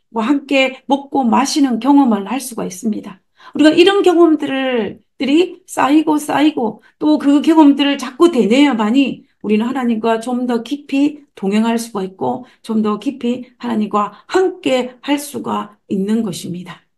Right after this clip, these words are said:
자, 이렇게 이 언약이 체결이 됐습니다. 체결됐습니다. 체결이 되고 난 다음에, 난 다음에 하나님께서 뭐, 하나님께서 모세를 부르셨어요.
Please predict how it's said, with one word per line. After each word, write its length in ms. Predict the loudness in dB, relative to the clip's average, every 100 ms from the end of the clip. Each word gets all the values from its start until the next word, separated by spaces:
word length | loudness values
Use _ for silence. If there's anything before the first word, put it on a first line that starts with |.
| _ _ _ _ _ _ _ _
자, 360 | -14 -14 -14 -20 _ _ _ _ _ _ _ _ 0
이렇게 720 | 4 4 4 4 4 4 0 _ _ 0
이 580 | 4 4 4 4 2 0
언약이 520 | 2 4 4 2 -4
체결이 480 | 0 4 6 6 6
됐습니다. 760 | 4 0 -2 -2 -2 -4 -8 _ _ _
체결됐습니다. 880 | -6 -2 0 0 -2 -2 -2 -2 -8 _ _ _ _ _ _ -2
체결이 380 | 2 6 6 6
되고 180 | 4
난 240 | 2 2 2
다음에, 560 | 4 4 2 0 -4 -12 _ -8
난 200 | -6 -4
다음에 240 | -4 -4
하나님께서 640 | 0 4 6 4 0 -2 -2
뭐, 300 | -2 -4 -6 _ -2
하나님께서 560 | 0 0 0 0 0
모세를 560 | -4 -4 0 2 2 2
부르셨어요. 640 | -2 -2 -4 -8 -12